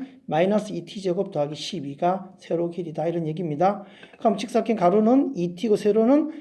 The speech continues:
마이너스 이 티 제곱 십이. 자, 두 곱해줘야 되겠죠. 그래서 A점의 좌표를 이렇게 만들었고, T 범위는 조-, 숨어있는 T 조건입니다. T 범위는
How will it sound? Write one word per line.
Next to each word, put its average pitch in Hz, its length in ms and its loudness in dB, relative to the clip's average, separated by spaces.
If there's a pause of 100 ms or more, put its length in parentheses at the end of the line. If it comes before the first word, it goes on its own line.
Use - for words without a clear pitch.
(180)
마이너스 214 400 2
이 196 100 -2
티 208 160 -2
제곱 175 220 0
십이. 170 500 -4
자, - 120 -14
두 226 120 -6
곱해줘야 254 400 0
되겠죠. 147 360 -4 (420)
그래서 - 180 -12
A점의 220 400 4
좌표를 185 360 2
이렇게 180 200 0
만들었고, 160 760 2 (380)
T 339 220 10
범위는 180 440 6
조-, 254 200 0
숨어있는 277 400 4
T 247 180 2
조건입니다. 202 680 0 (240)
T 254 180 2
범위는 190 600 2